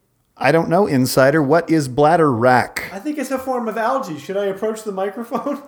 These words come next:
Speaker 2: <laughs>
Speaker 1: Have you done any R and D projects on bladder wrack?
Speaker 2: Uh, no, I
Speaker 1: Could
Speaker 2: haven't.
Speaker 1: I commission you at a price of eight dollars to do <laughs> quick R and D?
Speaker 2: Oh.
Speaker 1: Um, method.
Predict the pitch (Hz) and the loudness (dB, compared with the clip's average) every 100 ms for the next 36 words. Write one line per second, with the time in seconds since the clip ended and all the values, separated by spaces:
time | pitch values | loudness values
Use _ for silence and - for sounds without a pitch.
0 | - _ - - - 131 131 123 120 131 | -20 _ -8 -6 -2 0 2 2 2 2
1 | 120 117 123 117 117 123 135 135 147 - | 0 0 -2 0 0 0 0 0 -2 -2
2 | 127 113 117 131 147 151 160 - - _ | -2 2 4 4 4 0 -2 -6 -16 _
3 | _ 151 123 120 113 165 123 160 - 107 | _ -4 -2 -2 -2 -2 -2 -4 -6 -2
4 | 156 147 135 127 139 135 139 165 156 180 | 2 4 4 2 0 -2 -2 -2 -2 -2
5 | 254 - _ _ _ _ - 127 127 - | -4 -10 _ _ _ _ -4 0 0 2
6 | 135 135 131 127 123 127 127 151 262 - | 2 2 2 0 2 4 4 2 -2 -4
7 | 131 127 135 127 214 - - - - - | -2 0 2 0 -2 -4 2 4 4 0
8 | - - 165 156 147 147 160 156 - - | 4 2 4 2 2 2 2 0 -8 -20
9 | - - - 285 127 - 107 90 - - | -20 -20 -12 0 4 6 4 -2 -10 -20
10 | _ - 131 147 117 98 | _ 0 2 4 2 -2